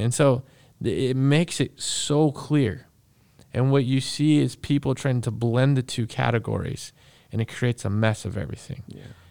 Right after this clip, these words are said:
Speaker 1: And, and this is why Paul's very clear. Who are you to say? Right? He's the potter.
Speaker 2: Mm-hmm.
Speaker 1: And so at the end of the day, the things you don't like, you have two choices. Either I change the potter into something I like more,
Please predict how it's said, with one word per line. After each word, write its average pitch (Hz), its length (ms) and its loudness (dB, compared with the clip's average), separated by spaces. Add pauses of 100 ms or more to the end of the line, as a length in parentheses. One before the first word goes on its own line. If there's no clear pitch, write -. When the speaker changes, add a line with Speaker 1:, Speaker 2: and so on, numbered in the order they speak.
(180)
Speaker 1:
And, 104 160 -2
and 113 140 2
this 131 140 2
is 147 100 -2
why 135 100 4
Paul's 131 420 0
very 131 280 0
clear. 160 480 0 (760)
Who 135 160 4
are 175 120 4
you 143 240 2
to 170 100 0
say? 147 480 0 (800)
Right? 135 240 -4 (280)
He's 196 380 -6
the 208 100 -10
potter. 208 560 -2 (160)
Speaker 2:
Mm-hmm. 101 280 -4 (440)
Speaker 1:
And 120 140 -2
so 147 260 2
at 143 160 2
the 135 140 0
end 170 140 2
of 151 100 0
the 135 120 2
day, 147 400 0 (540)
the 120 120 0
things 160 420 2
you 147 120 4
don't 143 280 2
like, 120 440 -4
you 135 60 0
have 123 100 -4
two 143 160 -2
choices. - 500 -6 (320)
Either 127 260 2
I 117 100 0
change 139 400 0
the 120 80 -4
potter 117 420 0
into 110 200 -2
something 107 400 -4
I 101 80 0
like 104 280 0
more, 101 440 -2